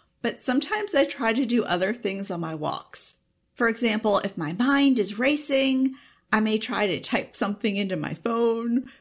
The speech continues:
or talk something into my phone. That never goes well, right? Because I can't walk and also maybe talk.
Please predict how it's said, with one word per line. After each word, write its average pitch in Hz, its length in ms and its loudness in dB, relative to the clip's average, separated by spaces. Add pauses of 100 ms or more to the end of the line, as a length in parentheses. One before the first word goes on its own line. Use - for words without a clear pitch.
(120)
or 143 100 -6
talk - 420 -2
something 226 400 0
into 233 220 0
my - 200 0
phone. 202 680 -2 (500)
That 208 180 0
never 175 300 2
goes - 360 -4
well, - 300 -4
right? 180 380 2 (500)
Because 262 460 2 (200)
I 254 60 0
can't 294 320 0
walk 208 440 2
and 202 120 -4
also 202 320 -4
maybe 180 260 -4
talk. - 520 -4